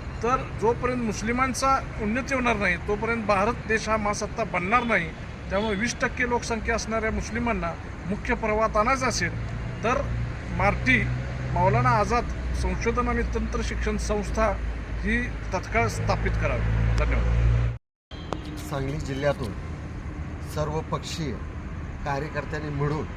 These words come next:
Speaker 2: आज मुख्यमंत्री आणि उपमुख्यमंत्र्यांना माननीय जिल्हाधिकारी सांगली यांच्यामार्फत आम्ही निवेदन पाठवलेलं आहे आणि जे जिल्हाधिकाऱ्यानं पण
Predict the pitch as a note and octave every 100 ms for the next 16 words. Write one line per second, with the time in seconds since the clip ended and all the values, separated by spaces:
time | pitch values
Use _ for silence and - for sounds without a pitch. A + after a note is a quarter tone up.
0 | - - - - - - - - - C3+
1 | C3 C3+ C#3+ - C#3+ C#3 D#3 D3+ D3+ -
2 | D3 C3 - - - - - C3 C3+ D3+
3 | - D#3 D3+ - D#3 D3+ C3+ C3+ - D3+
4 | B2+ F2 - - - - - B2+ B2+ C#3+
5 | B2+ B2 C3 C3 C3+ C3+ C#3 C3 A#2+ C3+
6 | B2 - C3+ A#2+ B2 B2+ B2 B2+ B2+ A#2
7 | A#2 A#2+ - - - G#2+ D3 E3 D#3+ B2
8 | - - - - - - - A#2 B2 A#2
9 | C#3 C3 B2 A#2 A#2+ B2 B2+ C3 B2+ C#3
10 | C#3+